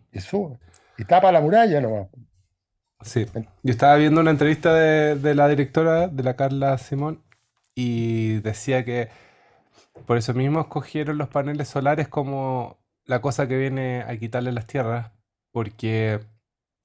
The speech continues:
Speaker 2: es súper... No la podía encasillar como solamente algo malo,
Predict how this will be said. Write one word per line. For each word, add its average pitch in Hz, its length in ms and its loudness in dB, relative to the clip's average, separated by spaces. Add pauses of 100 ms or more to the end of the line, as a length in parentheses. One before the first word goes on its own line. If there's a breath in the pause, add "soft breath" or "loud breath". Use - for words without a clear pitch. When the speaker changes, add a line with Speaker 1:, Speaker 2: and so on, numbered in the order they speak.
(120)
Speaker 2:
es 110 140 -4
súper... 147 1000 -2 (560 soft breath)
No 131 140 -2
la 131 100 2
podía 151 200 2
encasillar 156 520 -4
como 151 200 -8
solamente 156 520 -2
algo 147 220 -2
malo, 131 360 -8